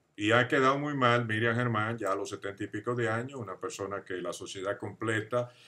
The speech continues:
la ha señalado como una persona equidistante del aparato político, que se respeta y toda la cosa, y está jugando un juego político.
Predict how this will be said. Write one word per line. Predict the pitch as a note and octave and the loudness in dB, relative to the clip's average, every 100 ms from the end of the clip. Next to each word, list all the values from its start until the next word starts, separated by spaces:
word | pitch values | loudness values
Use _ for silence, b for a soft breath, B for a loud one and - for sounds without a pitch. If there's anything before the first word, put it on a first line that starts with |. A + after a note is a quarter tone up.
| B B B B B B _ _ _ _ _ | B B B B B B _ _ _ _ _
la | G2 G2 | 2 2
ha | |
señalado | - G#2+ A2 G#2 A2 B2 | 4 2 6 8 6 4
como | A2+ G2 | -2 -4
una | F#2+ F#2+ | -6 -6
persona | - G#2 G2 | -6 -4 -6
equidistante | - F2+ F2 - A2 A2 G2 E2 - G#2+ G2+ | -4 -4 -4 -4 0 0 -2 -8 -6 -4 -4
del | F2 D#2+ | -6 -8
aparato | D#2+ E2 E2+ - - | -8 -4 -4 -4 -6
político, | F#2+ A#2 B2 B2 - A2 | -6 -4 -6 -12 -12 -8
que | F2+ | -8
se | - | -8
respeta | - D#2+ - A2 A2 C3 | -8 -10 -4 -4 -2 -6
y | B2+ | -6
toda | C3 | -6
la | C#3 | -6
cosa, | C#3+ C#3 F3 | -6 -6 -4
y | |
está | - A#2+ | -2 -2
jugando | G#2 F#2+ F#2 F2+ | 0 -2 -4 -8
un | D#2+ | -6
juego | E2 D#2+ | -4 -4
político. | D#2 D#2 D3+ - G2 | -6 -8 -8 -10 -12